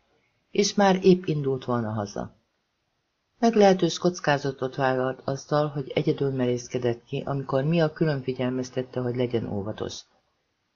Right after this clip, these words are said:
De még akkor is képtelen lett volna azt mondani ennek a szerencsétlen nőnek,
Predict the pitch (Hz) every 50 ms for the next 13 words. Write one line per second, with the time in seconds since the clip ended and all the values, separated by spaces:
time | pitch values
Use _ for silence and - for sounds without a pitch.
0 | _ _ - 208 208 208 208 196 202 - 190 202 202 - 185 175 165 - - -
1 | 160 160 - - - 147 143 139 139 139 135 127 - 139 135 131 127 127 - 135
2 | 135 - - 143 139 135 135 139 139 143 143 - - 135 143 135 131 - 131 127
3 | - 160 151 156 143 135 - - 131 127 - 127 123 131 131 131 131 135 139 139
4 | 139 - -